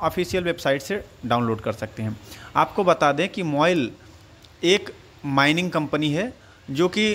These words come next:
Government of India के under, under वर्क करती है। यदि आपको माइनिंग के क्षेत्र में जॉब करना है तो हमने पहले ही बता दिया था कि माइनिंग के क्षेत्र में बहुत ही easily जॉब मिल जाती है, बस थोड़ा सा आपको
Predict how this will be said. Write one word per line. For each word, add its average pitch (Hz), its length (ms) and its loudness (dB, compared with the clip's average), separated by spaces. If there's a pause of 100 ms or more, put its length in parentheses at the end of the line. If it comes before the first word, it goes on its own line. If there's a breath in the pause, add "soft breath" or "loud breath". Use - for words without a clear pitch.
(220)
Government 175 540 2
of 165 140 4
India 156 260 2
के 156 120 -2
under, 143 220 -2 (240)
under 139 220 2
वर्क 127 280 -2
करती 107 280 -6
है। 104 140 -10 (800 loud breath)
यदि 208 220 4
आपको 208 360 2
माइनिंग 185 380 0
के 202 100 -6
क्षेत्र 180 280 -6
में 185 100 -6
जॉब 147 280 2
करना 131 260 0
है 139 140 -2
तो 160 120 -4
हमने 160 200 -2
पहले 156 280 0
ही 180 60 2
बता 135 260 2
दिया 123 220 0
था 185 120 -6
कि 214 100 -8
माइनिंग 165 360 0
के 196 80 -4
क्षेत्र 147 380 -6
में 190 200 -4
बहुत 170 440 -4
ही 196 60 0
easily 151 300 2
जॉब 123 200 4
मिल 120 200 0
जाती 107 300 -2
है, 185 60 -4
बस 226 260 -8 (140)
थोड़ा 135 180 2
सा 135 160 0
आपको 135 300 -2